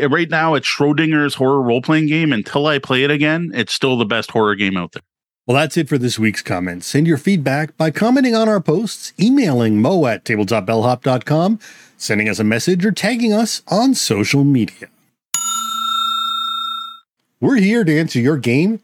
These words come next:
Speaker 2: gaming, or game night questions, working with you to make your game nights better. Tonight's question is, what games did you grow up playing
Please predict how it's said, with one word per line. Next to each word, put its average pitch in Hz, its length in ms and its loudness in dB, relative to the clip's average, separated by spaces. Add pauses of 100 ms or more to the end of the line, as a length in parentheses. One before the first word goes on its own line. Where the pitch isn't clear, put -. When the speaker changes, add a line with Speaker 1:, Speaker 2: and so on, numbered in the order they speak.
(180)
Speaker 2:
gaming, 156 380 2
or 143 60 0
game 127 280 2
night 147 180 0
questions, 90 560 -4 (180)
working 247 340 0
with 214 140 0
you 143 340 2
to 123 100 -2
make 117 220 0
your 117 220 2
game 110 260 0
nights 104 220 0
better. - 300 -12 (380)
Tonight's 269 320 0
question 131 380 -2
is, 127 280 0 (300)
what 277 180 0
games 226 320 2
did 117 220 -2
you 170 100 4
grow 127 320 0
up 240 180 -2
playing 147 440 2